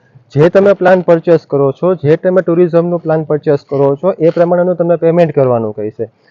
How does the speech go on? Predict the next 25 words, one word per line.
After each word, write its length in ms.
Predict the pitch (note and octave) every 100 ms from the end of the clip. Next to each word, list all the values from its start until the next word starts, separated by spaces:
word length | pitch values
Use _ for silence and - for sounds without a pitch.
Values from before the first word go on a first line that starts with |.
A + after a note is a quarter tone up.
| D3
અને 140 | D#3+ D3+
ત્યારે 340 | - D#3 F3+
ઘણા 300 | C#3 C3+ D#3
એવા 220 | F#3+ F#3+
કપલ્સ 380 | F#3 E3 D#3 F3
છે 240 | - - D#3+
કે 400 | F3 _ - D3+
જે 140 | F3+
વાતોમાં 520 | C3 C#3 F3 F3 F3+
આવી 280 | F3 F3+ F3+
ભોળવાઈ 400 | C3+ C#3+ E3+ F3+
જાય 200 | F3 F3
છે 160 | E3+ F#3+
અને 200 | E3+ E3
પોતાની 400 | - D#3+ F#3+ F#3
લાલચની 540 | C#3+ E3 F#3+ - G3+
હિસાબે 420 | E3+ F3 F3+ F3+ A3+ _ _ _ -
તે 100 | E3+
સાયબર 340 | D#3+ E3 F#3
ક્રાઇમનો 360 | E3+ E3+ E3+ E3
ભોગ 200 | C#3 E3+
બને 280 | D3+ C3+
છે. 100 | A#2+
It 420 | B2 - - C#3+ A3
means 200 | A3